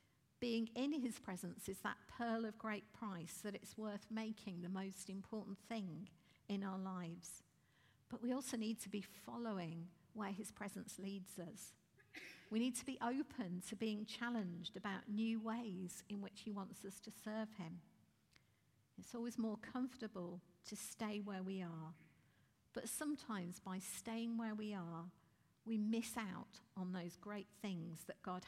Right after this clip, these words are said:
has in store for us if we choose to follow where he's leading.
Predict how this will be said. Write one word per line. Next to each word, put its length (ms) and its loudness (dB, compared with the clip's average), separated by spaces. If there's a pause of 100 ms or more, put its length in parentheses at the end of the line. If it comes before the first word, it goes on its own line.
has 220 -2
in 120 -2
store 360 -4 (120)
for 100 -6
us 300 -8 (680)
if 180 -2
we 240 0
choose 540 -2
to 40 -4 (220)
follow 460 0 (160)
where 200 0
he's 300 -2
leading. 400 -4